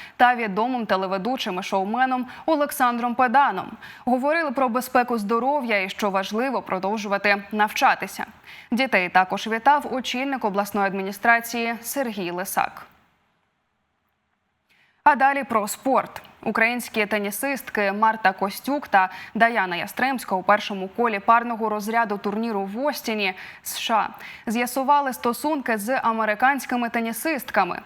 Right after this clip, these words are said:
На корті дівчата грали протягом майже двох годин та зіграли три сети, де перемогу здобули американки.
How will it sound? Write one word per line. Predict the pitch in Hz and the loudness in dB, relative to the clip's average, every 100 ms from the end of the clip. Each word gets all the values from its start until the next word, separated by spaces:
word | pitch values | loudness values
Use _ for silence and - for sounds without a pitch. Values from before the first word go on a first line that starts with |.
| - | 0
На | 208 | 2
корті | 202 247 226 196 | 4 2 2 -2
дівчата | 190 190 254 285 247 | -6 0 4 4 2
грали | 214 220 247 226 | 0 2 2 0
протягом | 226 214 220 208 202 | 0 0 0 -4 -2
майже | 208 202 208 | 0 0 -2
двох | 185 208 208 | -2 -2 -2
годин | 202 180 247 302 | -4 -2 -2 0
та | 214 196 | 2 2
зіграли | 208 214 208 226 214 - - - | 0 2 2 4 0 -4 -10 -4
три | 247 220 | -2 -2
сети, | - 220 - - - - - - - | 0 0 -2 -8 -10 -18 -16 -12 -2
де | 240 247 | 2 4
перемогу | 220 202 220 269 262 | 2 0 -2 -6 -6
здобули | 233 226 247 247 240 - - | -4 -4 -2 -2 -4 -8 -2
американки. | 247 233 190 - - - - | 0 2 0 -2 -4 -6 -10